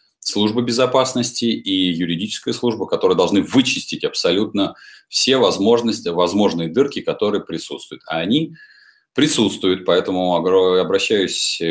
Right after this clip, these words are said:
ко всем предпринимателям, которые используют франшизу или франш-,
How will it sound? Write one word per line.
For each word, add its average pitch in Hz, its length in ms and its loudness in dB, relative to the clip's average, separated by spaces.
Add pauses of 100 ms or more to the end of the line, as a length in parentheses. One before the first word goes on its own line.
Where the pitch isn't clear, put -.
ко 85 100 -2
всем 85 420 -4
предпринимателям, 98 880 0
которые 107 400 -2
используют 107 540 -2
франшизу 90 600 -2
или 87 100 -4
франш-, 92 460 -2